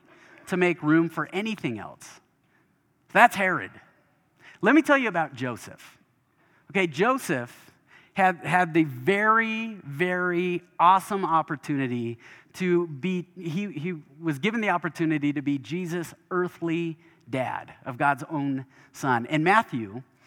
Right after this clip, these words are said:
explains Joseph's situation like this. Matthew chapter one. This is how the birth of Jesus Christ came about. His mother Mary was pledged to be married to Joseph. But before they came together, in this next part we know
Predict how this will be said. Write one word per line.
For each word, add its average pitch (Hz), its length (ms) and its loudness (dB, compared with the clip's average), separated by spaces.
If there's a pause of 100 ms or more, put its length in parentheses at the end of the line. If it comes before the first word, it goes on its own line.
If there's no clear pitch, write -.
(160)
explains 156 520 0
Joseph's 151 480 -4
situation 117 640 -8
like 127 160 -4
this. 147 320 -8 (680)
Matthew 147 420 2
chapter 160 300 -2
one. 135 300 -2 (640)
This 254 160 4
is 311 80 4
how 254 140 4
the 196 80 2
birth 190 280 0
of 165 80 -4
Jesus 180 320 -4
Christ - 480 -2
came 135 180 -2
about. 101 340 -8 (440)
His 180 140 2
mother 240 260 6
Mary 208 340 2
was 160 200 0
pledged 185 420 -4
to 175 60 -10
be 160 100 0
married 160 320 2
to 139 80 -4
Joseph. 147 640 -8 (300)
But 190 160 4
before 202 340 4
they 240 100 0
came 220 280 -4
together, 147 500 -2 (380)
in 185 100 2
this 175 140 2
next 202 220 -2
part 185 300 4
we 185 280 2
know 127 360 -2